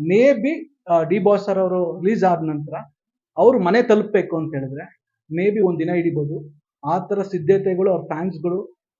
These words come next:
ಆ, ಹೊರಗಡೆ ಶಾಸ್ತ್ರೀಯ ಸಿನಿಮಾ ನೋಡ್ತಾರೆ ಗೊತ್ತಾಗ್ತಾ ಇದೆ ಅವ್ರ ಕ್ರೇಜ್ ಇದೆ ಅಂತ.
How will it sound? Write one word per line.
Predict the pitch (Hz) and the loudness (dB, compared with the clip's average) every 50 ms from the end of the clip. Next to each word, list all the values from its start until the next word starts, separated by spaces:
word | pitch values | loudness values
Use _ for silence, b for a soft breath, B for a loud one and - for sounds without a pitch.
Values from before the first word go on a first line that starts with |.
| _ - | _ -8
ಆ, | 151 151 151 147 143 139 | -6 -4 -2 -2 -2 0
ಹೊರಗಡೆ | 139 139 151 165 185 190 190 175 | 0 0 0 2 2 4 2 2
ಶಾಸ್ತ್ರೀಯ | 175 190 175 180 - 185 180 | 2 0 -4 -4 -6 -8 -6
ಸಿನಿಮಾ | 185 185 180 175 170 | -4 -2 -2 -2 -2
ನೋಡ್ತಾರೆ | 175 170 165 165 175 165 170 170 170 147 | -2 -2 -2 -2 -2 -2 -2 -2 -2 -2
ಗೊತ್ತಾಗ್ತಾ | 147 143 - 151 147 - 165 | -4 -4 -4 -4 -6 -6 -8
ಇದೆ | 151 147 147 | -8 -6 -8
ಅವ್ರ | 143 - | -8 -6
ಕ್ರೇಜ್ | - - 180 190 185 160 180 | -2 2 4 4 4 4 2
ಇದೆ | 165 156 | 0 0
ಅಂತ. | 147 123 - | -2 -4 -6